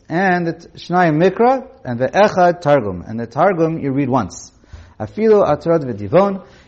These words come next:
even a pasuk that doesn't have Targum Onkelos. Now there is a Targum Yerushalmi, so the discussion, should you read that, what do you do with that extra, with that pasuk,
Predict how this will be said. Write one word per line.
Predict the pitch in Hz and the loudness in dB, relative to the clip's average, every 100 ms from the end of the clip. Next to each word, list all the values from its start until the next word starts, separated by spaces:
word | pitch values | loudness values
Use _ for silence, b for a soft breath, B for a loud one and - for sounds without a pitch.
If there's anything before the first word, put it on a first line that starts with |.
| B | B
even | 156 208 180 170 170 170 165 B B | 2 4 4 2 2 -2 -10 B B
a | 123 | -10
pasuk | - 190 202 170 | 0 0 2 -4
that | - 135 | -6 -2
doesn't | 165 160 | 0 0
have | 156 214 185 180 180 - _ | 0 4 4 4 0 -12 _
Targum | - 147 156 160 151 | -2 0 0 -2 -4
Onkelos. | - 156 - 90 - - _ _ b b b | -6 -6 -6 -12 -16 -20 _ _ b b b
Now | 104 | -6
there | 123 | 0
is | 160 | 0
a | 139 | 0
Targum | 143 135 120 | 0 0 0
Yerushalmi, | 107 110 - 208 185 | -4 -2 -2 0 -4
so | 185 | -4
the | 175 | -4
discussion, | 165 165 185 180 127 | -4 -2 0 0 -4
should | 113 123 | -8 -8
you | 131 | -4
read | 135 180 165 | 0 2 2
that, | 156 147 - - - | 4 2 0 -10 -8
what | - | 0
do | 160 | 2
you | 143 | 2
do | 151 | 2
with | 147 - | 0 0
that | 127 104 - - _ _ - | -2 -2 -6 -20 _ _ -8
extra, | 127 - 127 110 101 | -8 -8 -4 -2 -2
with | - 120 | -6 -6
that | 110 82 | -6 -4
pasuk, | 117 123 180 185 | -6 -6 -8 -10